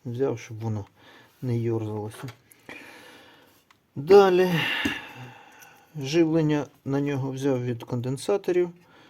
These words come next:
Тобто він не зразу буде включатися, а конденсатори ці зарядяться до ста вольт,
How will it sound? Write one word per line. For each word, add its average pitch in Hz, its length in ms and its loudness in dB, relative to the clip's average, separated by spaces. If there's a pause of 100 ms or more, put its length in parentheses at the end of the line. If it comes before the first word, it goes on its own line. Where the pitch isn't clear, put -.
(200)
Тобто 117 220 -4
він 127 140 0
не 131 80 0
зразу 147 340 4
буде 135 220 0
включатися, 127 640 -2
а 120 40 -2
конденсатори 123 800 -4
ці 175 220 -4
зарядяться 160 560 0
до 139 120 -4
ста 143 280 -6
вольт, 135 400 -4